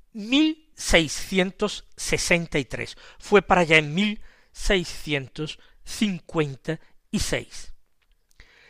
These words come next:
Su muerte fue extraordinariamente edificante. Él la anunció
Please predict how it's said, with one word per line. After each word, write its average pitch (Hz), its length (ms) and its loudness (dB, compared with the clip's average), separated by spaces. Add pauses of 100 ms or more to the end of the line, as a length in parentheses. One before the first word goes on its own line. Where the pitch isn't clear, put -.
(160)
Su - 240 0
muerte 226 520 8
fue 233 240 8
extraordinariamente 220 1400 0 (560)
edificante. 208 1080 2 (400)
Él 233 380 6
la 202 160 12
anunció 214 720 4